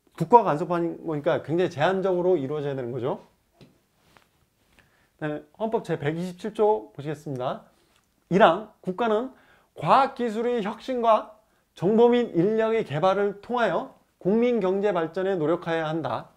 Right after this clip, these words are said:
이 항, 국가는 국가 표준 제도를 확립한다. 삼 항,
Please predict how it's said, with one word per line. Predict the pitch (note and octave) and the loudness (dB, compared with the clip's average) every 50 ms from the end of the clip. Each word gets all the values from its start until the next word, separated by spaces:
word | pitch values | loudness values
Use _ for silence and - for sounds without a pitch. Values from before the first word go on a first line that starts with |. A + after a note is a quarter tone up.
| _ _ _ _ _ _ _ _ _ _ _ _ _ _ _ _ _ _ _ _ _ _ _ - | _ _ _ _ _ _ _ _ _ _ _ _ _ _ _ _ _ _ _ _ _ _ _ -8
이 | C#3 E3 G3+ | -4 0 2
항, | G3+ F3 D#3+ F3+ - - _ _ _ _ | 2 2 0 -2 -6 -12 _ _ _ _
국가는 | - F3+ F3 - A#3+ A#3 A#3+ C4 D4 D4 - _ _ _ _ _ - | -12 -8 -4 -2 0 0 0 -2 -2 -6 -8 _ _ _ _ _ -8
국가 | - F#3 F#3 G#3 A#3+ A#3 | -8 -4 0 0 0 0
표준 | A#3 A#3+ B3+ A3 B3+ B3 A#3+ | 0 -2 -4 -4 -2 -2 -2
제도를 | G3+ G#3+ G3+ F#3+ G#3 G#3 A#3+ C4 C#4+ A#3 G3 | 0 0 0 2 2 0 0 0 -2 -4 -4
확립한다. | A3+ A#3 A3+ - F#3+ F3+ E3+ C#3 A#2+ A#2 D3+ - - _ _ _ _ _ _ _ _ _ _ _ _ _ _ _ _ _ _ _ _ _ _ _ _ _ _ _ _ _ | -4 -4 -4 -4 -4 -6 -4 -2 -2 -4 -4 -8 -14 _ _ _ _ _ _ _ _ _ _ _ _ _ _ _ _ _ _ _ _ _ _ _ _ _ _ _ _ _
삼 | - F#3 G3+ | -2 2 2
항, | G3 D3 G#2 - | 2 2 2 -2